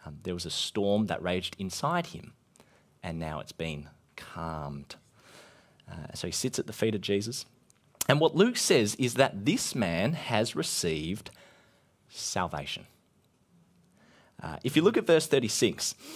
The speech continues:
um, it says that, uh, the man had been cured. That word cured is literally the word salvation. And yeah, the primary thing going on is that he'd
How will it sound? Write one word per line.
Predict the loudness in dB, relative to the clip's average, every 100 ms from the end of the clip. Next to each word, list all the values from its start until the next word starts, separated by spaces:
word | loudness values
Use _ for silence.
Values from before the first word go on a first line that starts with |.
| -8 2
um, | 4
it | 4 4
says | 6 6 6
that, | 6 6 2 -2
uh, | 0 2
the | 2
man | 4 6 4
had | 2 0 0
been | 0 0 -2
cured. | -4 -2 0 0 0 2
That | 2 4 2
word | 0 0
cured | -2 0 2 2 0
is | -2
literally | -2 -2 0 2
the | 2
word | 6 6 4
salvation. | 0 2 2 4 4 4 0 -4 -12 _ _ _ _ _ _ -12 -12 0
And | 4 4 0 -4
yeah, | 4 4
the | 4
primary | 2 2 2
thing | 0 0 2
going | 0 0 0
on | 0 0
is | -4
that | -6 -4
he'd | -8